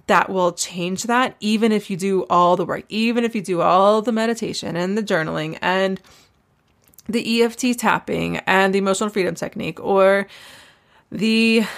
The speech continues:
you know, follow all the other advice and even the mindset shifts. If you still have this f-, core fundamental belief that, you know, whatever it is, fill in the blank, dating sucks, men, you know, or, or that you'll lose yourself, or that men don't like you because you're too successful, or that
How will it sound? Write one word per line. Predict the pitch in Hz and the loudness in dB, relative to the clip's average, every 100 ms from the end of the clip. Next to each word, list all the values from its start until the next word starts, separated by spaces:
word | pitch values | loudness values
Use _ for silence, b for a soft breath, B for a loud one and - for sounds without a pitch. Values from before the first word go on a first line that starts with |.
| B | B
you | 214 | -2
know, | 220 | 0
follow | 214 214 226 | 2 4 6
all | - 190 226 | 6 6 6
the | 247 | 4
other | 233 247 | 4 2
advice | 240 226 190 | 4 2 2
and | 208 | -2
even | 202 214 | -4 -2
the | 240 | -2
mindset | 254 262 247 160 | 0 0 0 -2
shifts. | 202 180 | -2 -4
If | 196 208 | -6 -2
you | 220 | -2
still | 226 - - 233 240 | -2 -4 0 2 2
have | 240 214 185 175 | 0 0 -2 0
this | 175 - - _ _ _ | -4 -4 -10 _ _ _
f-, | - - | -20 -20
core | - 220 196 202 | -8 0 2 2
fundamental | 202 190 185 185 185 | 0 -2 0 0 -2
belief | 175 180 170 202 262 - - | -2 -2 -2 -2 -4 -6 -16
that, | 175 180 175 170 - b b b b b _ _ _ _ | -6 -2 0 0 -6 b b b b b _ _ _ _
you | - | -12
know, | 170 | -4
whatever | 180 226 240 | 2 4 4
it | 233 | 4
is, | 160 - | 2 0
fill | 226 226 | 0 2
in | |
the | 226 | 0
blank, | 175 135 151 | -2 -6 -2
dating | 190 196 202 | 2 2 0
sucks, | 196 - - | -4 -6 -6
men, | - 180 196 202 202 240 - - - | -8 -4 -2 -2 -6 -10 -18 -20 -12
you | 202 | -6
know, | 190 180 180 | -4 -2 -2
or, | - 196 | 0 0
or | - 208 | 2 2
that | 202 | 2
you'll | 208 233 226 | 2 2 2
lose | 247 208 | 0 0
yourself, | 190 202 - - | 0 0 -4 -2
or | |
that | 175 - | -2 0
men | 220 233 | 0 2
don't | 240 233 | 2 4
like | 202 202 | 2 0
you | 220 | -2
because | 208 202 214 185 | -4 -2 -2 0
you're | 185 | 0
too | - 214 202 | 0 0 2
successful, | 196 196 - 170 - - 147 | 2 0 0 -2 -2 -4 -4
or | - 180 | -2 0
that | 180 180 180 | 2 2 0